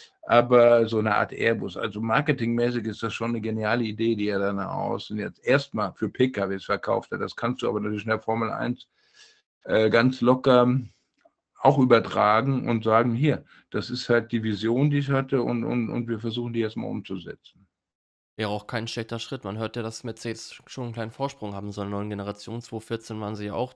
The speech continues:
Speaker 2: ähm, mit dem besten Motor ausgestattet als das neue Motorenreglement griff. Und, ähm, es würde auch passen, denn die haben ja ein Kundenteam auch verloren, ne? Dann ab zweitausendsechsundzwanzig.
Speaker 1: Ja, habe ich ja gesagt. Aston
Speaker 2: Genau.
Speaker 1: Martin geht dazu sechsundzwanzig zu Honda.
Speaker 2: Genau.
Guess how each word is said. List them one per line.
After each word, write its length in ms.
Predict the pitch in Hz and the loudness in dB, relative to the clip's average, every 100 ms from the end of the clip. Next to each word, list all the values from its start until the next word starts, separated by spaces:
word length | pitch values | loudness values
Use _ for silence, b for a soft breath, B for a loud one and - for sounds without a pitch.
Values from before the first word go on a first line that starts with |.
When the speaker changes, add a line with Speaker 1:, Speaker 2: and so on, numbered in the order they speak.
| - | -6
Speaker 2:
ähm, 340 | 127 127 127 | -6 -6 -8
mit 140 | 123 | -10
dem 80 | 113 | -8
besten 260 | 117 - 123 | -8 -8 -8
Motor 260 | 117 123 | -6 -6
ausgestattet 500 | 85 113 123 - 113 | -6 -8 -12 -10 -8
als 140 | 95 104 | -10 -10
das 160 | 117 | -10
neue 160 | 123 120 | -6 -6
Motorenreglement 960 | 117 110 123 120 123 113 117 113 117 - | -6 -6 -8 -8 -8 -8 -4 -4 -6 -8
griff. 380 | - 131 - B B B B B _ - | -8 -8 -10 B B B B B _ -6
Und, 380 | 120 123 139 113 | -4 -2 -4 -4
ähm, 640 | 135 139 139 139 139 131 - | -2 0 -2 -4 -6 -10 -12
es 200 | 131 - | -12 0
würde 160 | 170 | 2
auch 100 | 151 | 2
passen, 440 | - 147 - 156 156 | -2 -6 -6 -6 -4
denn 220 | 139 143 | -4 -6
die 60 | 139 | -6
haben 100 | 139 | -4
ja 100 | 117 | -4
ein 320 | 127 143 143 _ | -4 -6 -12 _
Kundenteam 580 | - 156 - 143 - 151 | -4 -4 -4 -8 -4 -4
auch 140 | 139 | -4
verloren, 440 | - 185 135 98 98 | -2 0 2 0 -4
ne? 160 | 143 - _ _ _ | -8 -10 _ _ _
Dann 160 | - 107 | -4 -4
ab 120 | 98 | -6
zweitausendsechsundzwanzig. 960 | - 110 101 98 - - 107 113 - - - | -4 -4 -4 -12 -18 -14 -14 -12 -20 -8 2
Speaker 1:
Ja, 240 | 196 185 | 6 6
habe 160 | 185 185 | 6 2
ich 60 | |
ja 80 | 185 | -2
gesagt. 360 | 185 156 123 143 | 0 0 0 -4
Aston 260 | 143 147 | 0 2
Speaker 2:
Genau. 120 | 139 | 2
Speaker 1:
Martin 220 | 143 165 151 | 2 2 2
geht 140 | 151 | 2
dazu 280 | 143 139 139 | 0 0 0
sechsundzwanzig 480 | 143 - 135 131 - | 0 -2 -2 -2 2
zu 160 | 123 | 2
Honda. 480 | 120 131 147 170 208 | 2 2 2 2 0
Speaker 2:
Genau. 300 | - 87 62 | -4 -8 -10